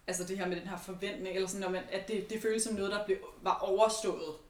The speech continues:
når man ligesom havde fået sin, sin mødom taget og alt sådan noget. Og, og var det dig, Kasper, der var sådan det der med, at man, når man kommer, øh, når man så, altså at, at så kunne du, når du skulle ud og snakke om det, så var du ligesom, så havde du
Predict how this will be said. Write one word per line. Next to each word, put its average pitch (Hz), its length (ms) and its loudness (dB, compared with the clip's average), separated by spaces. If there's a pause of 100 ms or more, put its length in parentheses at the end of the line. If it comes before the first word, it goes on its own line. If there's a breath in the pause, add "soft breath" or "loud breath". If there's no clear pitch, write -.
(540 soft breath)
når 190 160 0
man 160 160 -2
ligesom 160 260 -8
havde 165 280 -8
fået 165 200 -8
sin, 156 300 -8 (160)
sin 190 260 -2
mødom 170 300 0
taget 165 520 0
og 160 160 -6
alt 160 160 -4
sådan 175 200 -4
noget. 151 220 -2
Og, 165 160 0 (760 loud breath)
og 190 140 2
var 185 80 4
det 185 140 -2
dig, 202 480 4
Kasper, 208 380 -4 (220)
der 196 120 -2
var 175 100 -2
sådan 196 200 -4
det 190 100 0
der 180 100 0
med, 185 120 0
at 180 100 2
man, 180 100 0
når 180 280 -2
man 175 160 -2
kommer, 180 280 -4 (180)
øh, 165 160 -4 (400 loud breath)
når 180 100 -6
man 175 100 0
så, 180 180 0 (360)
altså 180 220 0
at, 175 120 2 (180)
at 190 120 0
så 196 100 0
kunne 202 220 -4
du, 185 220 0
når 190 140 0
du 185 80 0
skulle 208 200 -4
ud 185 60 4
og 180 60 2
snakke 190 300 4
om 175 100 0
det, 170 80 -4
så 185 120 -2
var 180 80 0
du 180 120 -6
ligesom, 165 220 -10
så 180 100 -6
havde 190 280 0
du 208 140 -6